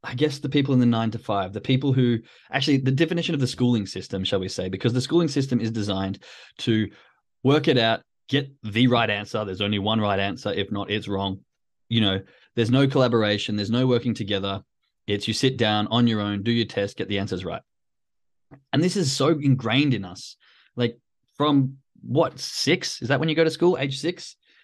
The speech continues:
All the way through till, I mean, even in university, it's the same. You, you get a, a few group assignments, which is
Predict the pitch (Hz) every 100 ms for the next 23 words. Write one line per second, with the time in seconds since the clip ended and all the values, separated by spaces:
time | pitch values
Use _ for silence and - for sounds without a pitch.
0 | _ - 160 156 139 139 131 135 120 110
1 | - 117 113 123 151 127 127 110 120 135
2 | 113 95 - - 110 98 95 - - _
3 | 107 101 120 117 - 104 - 107 101 117
4 | 120 107 107 113 101 92 - 90 98 98